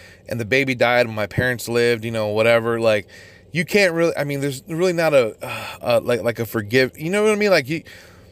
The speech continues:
there's not that, I don't, I don't think that there's that much of an element of where you might not be able to forgive.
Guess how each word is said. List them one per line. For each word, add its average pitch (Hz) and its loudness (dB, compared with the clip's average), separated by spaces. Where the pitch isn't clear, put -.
there's 143 2
not 190 4
that, 143 4
I 143 0
don't, 165 -2
I 139 2
don't 147 0
think 135 -6
that 117 -4
there's 123 -4
that 123 2
much 127 -2
of 117 -6
an 113 -10
element 113 -2
of 110 0
where 110 -4
you 110 -4
might 113 2
not 107 0
be 113 0
able 107 0
to 98 -2
forgive. 101 0